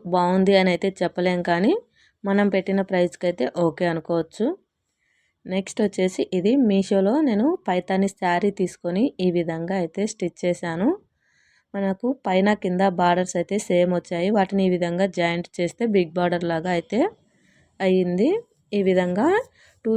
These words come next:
in one లాగా వేసుకునే విధంగా అయితే స్టిచ్ చేశాను. బ్లౌజ్తో వేసుకోవచ్చు, లేదంటే ఈ విధంగానే లాంగ్ ఫ్రాక్ లాగా కూడా వేసుకోవచ్చు. దీనికి కాంట్రాస్ట్ కలర్లో ఈ విధంగా ఎల్లో కలర్ బ్లౌజ్ అయితే తీసుకొని, ఈ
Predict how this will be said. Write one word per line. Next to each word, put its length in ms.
in 160
one 160
లాగా 260
వేసుకునే 420
విధంగా 380
అయితే 220
స్టిచ్ 320
చేశాను. 500
బ్లౌజ్తో 560
వేసుకోవచ్చు, 500
లేదంటే 360
ఈ 40
విధంగానే 600
లాంగ్ 220
ఫ్రాక్ 300
లాగా 160
కూడా 160
వేసుకోవచ్చు. 720
దీనికి 400
కాంట్రాస్ట్ 500
కలర్లో 380
ఈ 100
విధంగా 400
ఎల్లో 160
కలర్ 320
బ్లౌజ్ 340
అయితే 160
తీసుకొని, 480
ఈ 80